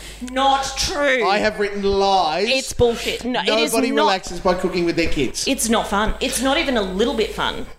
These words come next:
Speaker 2: And
Speaker 1: And
Speaker 2: I, I did go on to talk about how the girls will cope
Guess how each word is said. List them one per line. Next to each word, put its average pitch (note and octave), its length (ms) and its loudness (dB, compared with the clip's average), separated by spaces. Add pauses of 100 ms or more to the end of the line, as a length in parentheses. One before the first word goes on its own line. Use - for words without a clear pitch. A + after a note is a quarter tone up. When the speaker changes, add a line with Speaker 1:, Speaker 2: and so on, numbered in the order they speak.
(140)
Speaker 2:
And A3 120 2
Speaker 1:
And B3+ 120 0
Speaker 2:
I, - 420 -6
I F#3 40 0
did G#3 220 -4
go A3 140 4
on G#3 60 4
to G3 100 2
talk G3 160 0
about F3 160 2
how E3 120 2
the C#3 120 -4
girls F3 280 2
will F#3+ 100 0
cope E3+ 440 -2